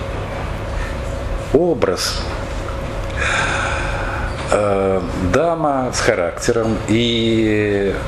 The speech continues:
с-, э, склонная к тому же к скандалу. Вообще философы любят поскандалить, желательно причем на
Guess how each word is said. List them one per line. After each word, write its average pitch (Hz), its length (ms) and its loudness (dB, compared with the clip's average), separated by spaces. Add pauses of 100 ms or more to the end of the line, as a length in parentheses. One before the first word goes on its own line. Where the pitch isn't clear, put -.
с-, - 260 0 (1500)
э, 85 200 0
склонная 135 840 2
к - 100 -6
тому 117 420 4
же 117 560 2 (160)
к - 60 -2
скандалу. 95 480 2 (800)
Вообще - 680 2
философы 127 800 2
любят 120 260 0 (160)
поскандалить, 117 720 2 (2250)
желательно 104 640 2
причем 90 540 0
на 87 560 2